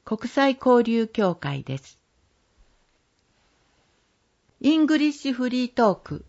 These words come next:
アットナイト。アイディー、一零五七七四五。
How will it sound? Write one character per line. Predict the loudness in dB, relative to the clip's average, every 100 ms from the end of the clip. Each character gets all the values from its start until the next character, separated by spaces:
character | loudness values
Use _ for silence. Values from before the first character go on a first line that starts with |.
| _ -12
ア |
ッ | -10 -4
ト | -2
ナ | 0 -4
イ |
ト。 | -8 -14 _ _ _ _ _ _ _ _ _ _ _ _ -4
ア | -2
イ | 0 0
デ | -4
ィ | -4
ー、 | -10 _ _ _ -12
一 | -8 -2
零 | 2 2 2
五 | 2 2
七 | 2 0 -2
七 | -4 -4 -2
四 | -2 -2 -2 -4
五。 | -8